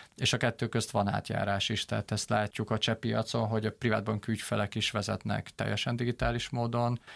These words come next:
bőven privátbanki vagyonnal számlát, és kezelik úgy a befektetéseiket, illetve azt, hogy aki elkezdi így, az utána átmegy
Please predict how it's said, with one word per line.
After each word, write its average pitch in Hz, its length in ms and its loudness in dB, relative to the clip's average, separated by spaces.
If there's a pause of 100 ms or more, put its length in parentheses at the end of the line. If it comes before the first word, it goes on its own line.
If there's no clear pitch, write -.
(140)
bőven 110 320 2
privátbanki 117 680 0
vagyonnal 113 500 2
számlát, 113 560 0
és - 200 -2
kezelik 104 380 -2
úgy 120 100 0
a 120 60 0
befektetéseiket, 120 1120 0 (340)
illetve 110 380 2
azt, - 160 2
hogy 107 140 0
aki 107 220 0
elkezdi 104 540 0
így, 107 260 4
az 104 140 0
utána 101 540 -2
átmegy 101 480 -4